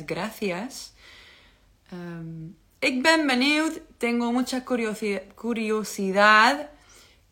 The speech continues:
¿Qué te estabas imaginando? Wat was je, eh,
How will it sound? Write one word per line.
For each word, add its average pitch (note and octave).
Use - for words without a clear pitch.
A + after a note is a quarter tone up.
¿Qué D#4
te A#3+
estabas C4+
imaginando? B3+
Wat G3+
was B3+
je, A#3
eh, A3